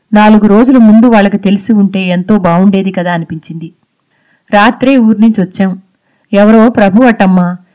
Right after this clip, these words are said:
నీతో చదువుకున్నాడట, ఫోన్ చేసి చెప్పాడు అంది జ్యోతి. తల్లి ప్రభు గురించి ఇంకేమైనా వివరాలు అడుగుతుందేమోనని సందేహంతో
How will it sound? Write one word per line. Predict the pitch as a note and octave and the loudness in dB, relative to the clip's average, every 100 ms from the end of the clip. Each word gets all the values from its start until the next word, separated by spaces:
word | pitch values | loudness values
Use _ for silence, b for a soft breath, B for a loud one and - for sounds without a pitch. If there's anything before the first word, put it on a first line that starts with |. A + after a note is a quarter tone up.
| _ G#3+ | _ 0
నీతో | A3+ A3 | 2 2
చదువుకున్నాడట, | - G3+ A#3 A#3 G#3 F3+ F3 E3+ | 0 0 0 0 0 0 -4 -8
ఫోన్ | E3 _ - G#3 A#3+ A#3+ | -14 _ -4 0 2 2
చేసి | A3+ G#3+ - | 0 -2 -4
చెప్పాడు | F#3 F#3+ F#3 F3 - _ | -8 -4 -4 -4 -10 _
అంది | E3 F#3 G3+ | -4 0 0
జ్యోతి. | E3+ E3 - - _ _ _ _ _ _ _ _ _ _ | -2 -4 -6 -20 _ _ _ _ _ _ _ _ _ _
తల్లి | G#3+ G#3+ B3 A#3+ | 2 4 4 2
ప్రభు | - G3 F#3+ A#3 | 0 -2 0 -2
గురించి | A3 G#3+ G3+ G#3+ | 0 0 0 -2
ఇంకేమైనా | G3+ F#3 G3 F3+ G#3 G#3+ | -4 -2 0 2 4 4
వివరాలు | F#3+ E3 F#3+ A3 | 2 2 2 2
అడుగుతుందేమోనని | F#3+ F3 G3+ G3+ F#3+ F3 F3 F3 F3 F3+ | 2 0 -2 0 0 0 0 0 0 -2
సందేహంతో | F#3 E3+ F3 G3+ F#3 F3+ E3+ E3 | -2 -4 0 0 0 -2 -2 -4